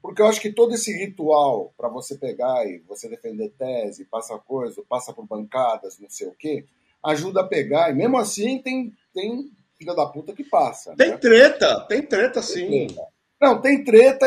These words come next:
Speaker 1: e tem também, às vezes, eu, n-, nenhuma coisa inventada pelo homem não é, é, é livre de falhas,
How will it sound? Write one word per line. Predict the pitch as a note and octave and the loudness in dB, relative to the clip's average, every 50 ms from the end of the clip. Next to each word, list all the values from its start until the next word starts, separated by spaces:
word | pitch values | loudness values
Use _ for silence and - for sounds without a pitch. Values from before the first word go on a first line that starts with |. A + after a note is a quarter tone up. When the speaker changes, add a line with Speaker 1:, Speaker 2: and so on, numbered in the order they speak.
| B3+ - B3 | 2 0 -2
Speaker 1:
e | A#3 A3 | -8 -8
tem | - - B3 A#3+ B3+ C4 C4 C4 C4 B3+ - | -4 0 2 2 2 2 0 0 -2 -4 -2
também, | - A#3 G#3+ G3+ G3 G3 G3 G#3+ A3+ A#3 A#3+ A#3 | -2 -2 -2 0 0 2 2 2 2 0 -2 -4
às | G#3 - | -4 -6
vezes, | G#3 A3 A3 B3 B3+ A3+ G3+ | -8 -8 -6 -4 -4 -4 -4
eu, | G3 F3+ F3 E3+ D#3+ D3+ D3 | -4 -6 -6 -8 -8 -8 -8
n-, | D3 D#3+ D#3+ | -8 -10 -10
nenhuma | - E3+ F#3+ G#3+ A#3+ B3+ B3+ B3 A#3+ A3 G3 F3 D#3 | -8 -4 -2 -2 -2 -2 -2 -2 -2 -2 -4 -4 -6
coisa | - F3+ E3 C#3+ D#3 | -8 -10 -8 -8 -8
inventada | D#3 C#3+ C#3 C#3 C3 B2 - B2+ B2+ B2 | -8 -6 -6 -8 -8 -8 -8 -8 -8 -10
pelo | A#2+ - B2+ A#2+ A#2 | -12 -14 -12 -10 -6
homem | A#2 A#2 A#2+ B2 C#3 D3 | -4 -4 -4 -4 -6 -8
não | D#3 D#3+ E3 | -8 -8 -10
é, | E3 D#3 - | -10 -10 -8
é, | D3+ C#3 C3+ C3 B2+ B2 A#2+ A#2+ A#2+ A#2 A2+ G#2+ - - A#2 A2+ - - B2+ B2+ C3 C3 | -8 -6 -6 -4 -4 -4 -2 -2 -2 -2 -2 -4 -8 -12 -14 -14 -12 -12 -12 -10 -8 -8
é | B2+ | -8
livre | B2+ C3 C#3 C#3 C#3 C#3+ | -8 -8 -8 -8 -8 -10
de | G3+ G#3 | -14 -14
falhas, | - - D#3 C#3 A2+ A2 - - - - - - | -10 -6 -4 -4 -4 -4 -6 -12 -20 -20 -20 -20